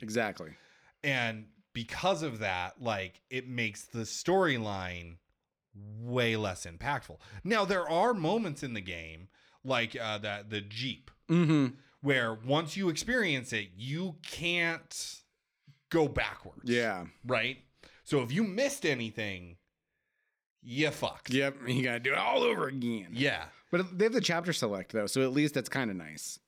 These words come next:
Speaker 2: It is. It is. But even then, like,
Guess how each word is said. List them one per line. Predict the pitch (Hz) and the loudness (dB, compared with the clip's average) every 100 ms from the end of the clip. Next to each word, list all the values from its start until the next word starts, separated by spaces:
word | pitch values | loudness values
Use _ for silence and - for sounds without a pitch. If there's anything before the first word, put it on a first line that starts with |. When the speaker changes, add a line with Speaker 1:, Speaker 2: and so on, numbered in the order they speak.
| _ - | _ -2
Speaker 2:
It | 254 | 2
is. | 165 85 98 - _ _ _ - | 2 0 -6 -14 _ _ _ 0
It | 190 | 2
is. | 120 87 95 - _ - | 2 -2 -8 -18 _ -2
But | 202 | 0
even | 214 190 | 2 0
then, | 185 220 110 107 | -2 -4 -4 -4
like, | 120 107 98 | -2 -2 -4